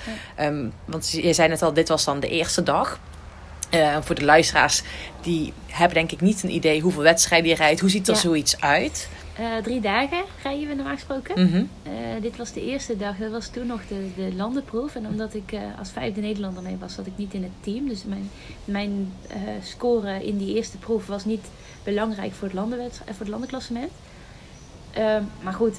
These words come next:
Speaker 1: op het moment dat jij de eerste proef wint, is dat natuurlijk wel, dat heeft wel een, een psychologisch effect. Zeg maar, de
Speaker 2: Die
Speaker 1: uitslag van
Speaker 2: won
Speaker 1: die
Speaker 2: je?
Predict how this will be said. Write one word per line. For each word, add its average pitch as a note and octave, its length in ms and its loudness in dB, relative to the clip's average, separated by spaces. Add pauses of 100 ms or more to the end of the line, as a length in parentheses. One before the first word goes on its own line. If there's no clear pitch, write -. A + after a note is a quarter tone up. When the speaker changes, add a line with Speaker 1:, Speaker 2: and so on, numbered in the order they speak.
Speaker 1:
op F#3+ 100 -4
het - 120 -14
moment G3+ 280 0
dat F#3+ 140 -6
jij F#3 120 0
de F#3+ 160 -2
eerste G3+ 240 -6
proef F#3 300 -8
wint, F#3+ 320 2
is F#3+ 140 -4
dat G3 100 -8
natuurlijk F#3+ 260 -6
wel, F3+ 300 -2 (220)
dat F3+ 160 -8
heeft F#3 200 -2
wel F#3+ 140 -4
een, F#3+ 200 -2
een F#3 200 -4 (180)
psychologisch F#3+ 500 0
effect. - 340 -4
Zeg G3 100 -4
maar, F3+ 80 0
de E3+ 120 4
Speaker 2:
Die - 0 -
Speaker 1:
uitslag F#3+ 220 6
van E3+ 140 2
Speaker 2:
won F#3 80 6
Speaker 1:
die D3 100 2
Speaker 2:
je? C3+ 120 0